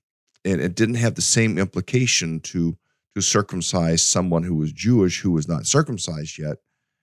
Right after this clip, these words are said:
as it would to take someone who was a Gentile and have them circumcised. Uh, Paul resisted, uh, the false brothers in Galatians chapter two,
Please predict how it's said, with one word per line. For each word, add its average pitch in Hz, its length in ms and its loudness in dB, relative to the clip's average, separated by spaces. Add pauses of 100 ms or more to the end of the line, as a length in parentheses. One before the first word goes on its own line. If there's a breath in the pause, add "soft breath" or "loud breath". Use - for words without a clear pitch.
(160)
as 101 260 2
it 98 100 2
would 90 380 4
to 82 120 -6
take - 260 -4
someone 80 340 2
who 85 100 -2
was 71 120 0
a 69 80 -2
Gentile 69 880 0
and 76 260 -4
have 85 240 -4
them 76 200 -2
circumcised. - 840 -12 (1000)
Uh, 76 260 -4 (300)
Paul 117 280 6
resisted, 101 840 2 (640)
uh, 107 80 -6
the 90 100 -2
false 113 380 4
brothers 101 640 4
in 80 260 -2
Galatians 87 520 0
chapter 80 420 -2
two, 85 480 -2